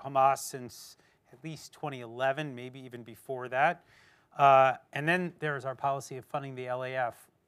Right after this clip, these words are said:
in, in Lebanon. The Lebanese armed forces have done, I mean, I saw them, they dismantled twenty rocket launchers today. Finally,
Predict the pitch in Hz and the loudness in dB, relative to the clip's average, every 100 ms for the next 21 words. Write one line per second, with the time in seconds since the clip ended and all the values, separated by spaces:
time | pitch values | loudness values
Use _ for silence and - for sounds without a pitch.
0 | _ 143 123 123 - 131 131 131 127 117 | _ -14 -14 -14 -14 -6 -2 -2 -2 -8
1 | 117 127 135 143 135 135 127 - 135 131 | -10 -6 -6 -6 -8 -8 -8 -10 -10 -10
2 | - 123 - _ _ _ _ - 147 120 | -12 -14 -14 _ _ _ _ 0 2 2
3 | - 139 131 131 127 _ _ _ _ _ | -2 0 0 -4 -10 _ _ _ _ _
4 | - 143 139 135 170 156 139 131 - 139 | -6 -6 -6 -4 0 0 0 -8 -12 -12
5 | 123 147 - 147 139 147 123 - 151 139 | -8 -10 -8 -10 -8 -10 -10 -10 -10 -10
6 | 127 123 123 160 135 143 147 165 156 - | -4 -2 0 -4 -6 -6 -6 -8 -12 -14
7 | - 135 135 120 110 _ _ _ _ _ | -8 -4 -4 -6 -10 _ _ _ _ _
8 | - 143 147 127 110 | 6 8 8 4 -6